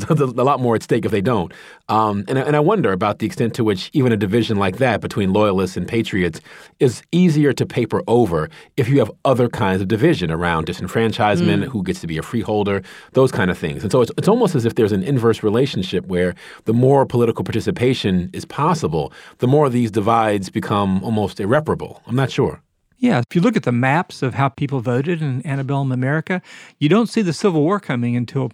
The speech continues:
Speaker 3: pretty soon before it does. <laughs> I mean, you know, in the eighteen thirties
Speaker 1: Mm.
Speaker 3: and forties, you know, the patterns are party and they're national, and it looks like the parties are actually helping hold the country together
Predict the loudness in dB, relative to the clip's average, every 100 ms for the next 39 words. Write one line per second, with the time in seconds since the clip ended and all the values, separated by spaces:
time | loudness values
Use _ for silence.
0 | _ -4 -2 -4 -6 -4 -2 -2 -4 -4
1 | -6 -4 -4 -6 -6 -12 -6 -4 -2 -2
2 | -6 -14 -4 0 2 4 2 2 0 0
3 | 0 2 4 4 2 -2 -2 2 2 2
4 | 0 -4 -8 -4 -2 -2 -2 -2 -2 -2
5 | 0 -2 -2 0 0 -2 -4 -2 2 2
6 | 2 0 -2 -4 -4 -8 -20 -20 -4 0
7 | 0 0 -2 -2 -2 -2 -4 -2 -2 0
8 | 0 -2 -2 -4 -4 -4 -4 -2 -2 -2
9 | -6 -4 -4 -4 0 0 0 -4